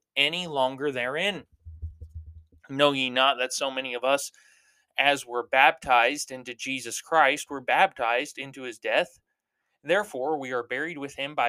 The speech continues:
baptism into death, that like as Christ was praised, uh, was raised up from the dead by the glory of the Father, even so we also should walk in newness of life. For if we have been planted toge-,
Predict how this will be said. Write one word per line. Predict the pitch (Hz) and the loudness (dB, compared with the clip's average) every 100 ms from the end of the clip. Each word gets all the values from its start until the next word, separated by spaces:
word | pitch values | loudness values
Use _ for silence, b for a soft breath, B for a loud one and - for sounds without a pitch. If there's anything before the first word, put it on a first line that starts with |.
| 120 | 0
baptism | 139 156 - 135 131 170 - | -2 -2 -2 -6 -4 -10 -10
into | 147 165 185 | -10 -8 -8
death, | 180 220 233 - - _ _ _ _ _ _ _ _ _ - | 0 2 2 -2 -20 _ _ _ _ _ _ _ _ _ -2
that | 139 135 | 0 2
like | 143 151 143 | 4 4 2
as | - | -4
Christ | 147 147 - | 2 2 2
was | - 123 | -10 -14
praised, | - 143 160 156 135 - B B B B | -10 -4 -4 -4 -8 -12 B B B B
uh, | 165 127 | -6 -4
was | 135 117 | -4 -2
raised | 123 151 156 - | -2 -2 -4 -6
up | 139 151 - | -2 -2 -4
from | 139 | -10
the | 123 | -8
dead | 120 165 151 | -2 -2 0
by | 139 | -2
the | 123 | -2
glory | 113 135 156 | -6 -4 -4
of | 131 | -4
the | 113 | -4
Father, | - 160 165 147 | 0 2 0 -4
even | 151 170 156 | -10 -12 -12
so | - 165 165 | -6 -4 -2
we | 160 160 | -4 -2
also | 131 170 - 131 | 0 0 -2 -6
should | 127 135 | -6 -8
walk | 127 139 - | 0 0 -2
in | 131 | -12
newness | 135 139 139 - | -10 -12 -12 -12
of | 131 | -6
life. | 139 156 113 - _ b b b | -4 -2 -6 -16 _ b b b
For | _ 120 | _ -4
if | 110 131 | -4 -2
we | |
have | 120 117 | -2 -2
been | 120 | -6
planted | - 127 123 113 113 | -4 -6 -6 -14 -6
toge-, | 127 | -6